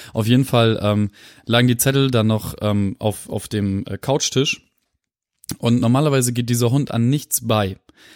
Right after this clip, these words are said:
Anscheinend haben diese Zettel aber so gut nach Keks gerochen, dass wir, äh, dann am nächsten Morgen, als wir aufgewacht sind, äh, so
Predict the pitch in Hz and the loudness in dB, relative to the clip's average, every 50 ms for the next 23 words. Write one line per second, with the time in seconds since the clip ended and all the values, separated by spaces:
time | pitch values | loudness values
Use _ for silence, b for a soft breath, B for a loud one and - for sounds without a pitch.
0 | b b b b b b b b b b _ - - 123 123 - 147 135 139 139 | b b b b b b b b b b _ -6 -2 -2 0 2 2 2 2 2
1 | 139 131 127 127 120 - - 147 - 143 98 113 113 113 107 101 110 131 156 151 | 2 0 0 -2 0 0 -2 -2 -2 -2 -2 0 0 0 0 2 0 0 0 0
2 | 127 123 131 135 127 120 113 110 110 - - 139 139 - - - - 107 101 101 | 0 0 0 0 0 0 0 0 0 0 0 0 0 0 -2 -2 -2 -2 0 -2
3 | 98 - - 113 120 123 117 - 101 101 - - - 107 107 107 107 104 - - | -2 0 0 0 0 0 0 0 -2 -2 -2 -2 0 0 2 2 2 0 0 0
4 | 104 104 101 104 101 101 101 101 104 107 107 104 104 104 110 110 - - 113 107 | 0 0 0 0 0 0 -2 -2 -2 -2 0 2 2 2 2 2 0 0 2 2
5 | 110 123 120 113 101 98 - - 101 107 120 - - 101 98 98 101 - - - | 4 2 2 0 -2 -2 -2 -2 -2 -2 -2 -2 -2 -2 -2 -2 -2 -2 -2 0
6 | 101 107 113 110 - - 104 101 101 98 98 101 107 101 101 101 98 | 0 0 0 -2 -2 -2 -2 0 0 0 -2 -2 -2 -2 -2 -2 -2